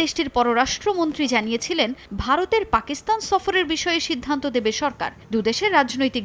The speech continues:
দ্বন্দ্বে দু হাজার আটের পর আর কখনোই পাকিস্তানে সফর করেনি টিম ইন্ডিয়া। গেল বছর এশিয়া কাপে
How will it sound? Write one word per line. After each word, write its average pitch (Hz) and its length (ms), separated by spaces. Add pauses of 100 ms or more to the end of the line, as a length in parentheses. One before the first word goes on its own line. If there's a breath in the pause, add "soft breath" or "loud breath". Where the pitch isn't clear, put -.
দ্বন্দ্বে 220 280
দু 208 160
হাজার 226 200 (220)
আটের 269 260 (120)
পর 247 200 (140)
আর 226 80 (120)
কখনোই 277 400 (240 loud breath)
পাকিস্তানে 302 440 (120)
সফর 294 340
করেনি 202 300 (140)
টিম 277 220
ইন্ডিয়া। 185 240 (320)
গেল 208 100 (120)
বছর 262 200 (120)
এশিয়া 349 300
কাপে 302 180